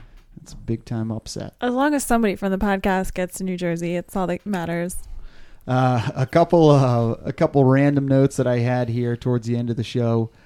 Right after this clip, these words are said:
Speaker 1: Um, I, I mentioned that I'm, I'm hooked on this, uh, this new show. Um, really has nothing to do with running, but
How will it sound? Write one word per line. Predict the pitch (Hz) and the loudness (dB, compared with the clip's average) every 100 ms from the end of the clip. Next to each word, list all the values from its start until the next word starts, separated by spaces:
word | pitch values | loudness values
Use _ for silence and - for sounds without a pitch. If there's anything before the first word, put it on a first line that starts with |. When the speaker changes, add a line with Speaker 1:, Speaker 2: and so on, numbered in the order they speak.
| - _ - | -20 _ -6
Speaker 1:
Um, | 113 110 110 110 104 - - _ - - - _ - | -4 0 0 -2 -6 -14 -20 _ -20 -20 -20 _ -10
I, | - 143 | -6 0
I | |
mentioned | 139 156 156 143 | 2 2 2 -2
that | 131 | 0
I'm, | 117 117 - | 0 0 -4
I'm | 123 117 | -6 -2
hooked | 113 139 - | 0 0 0
on | 131 120 | 0 0
this, | 113 - | -2 -4
uh, | 120 110 117 117 | -4 -4 -4 -6
this | 117 | -6
new | 127 127 | -2 -2
show. | - 127 127 135 - _ _ _ _ - - | 0 0 0 -2 -6 _ _ _ _ -20 -10
Um, | 110 110 107 - - | -6 -4 -6 -8 -6
really | 151 190 165 | -2 0 0
has | 139 131 | 0 -2
nothing | 143 131 | -2 -2
to | |
do | 120 | 0
with | 120 101 | 0 0
running, | 113 120 107 101 | -2 -2 -4 -4
but | 104 104 | -6 -6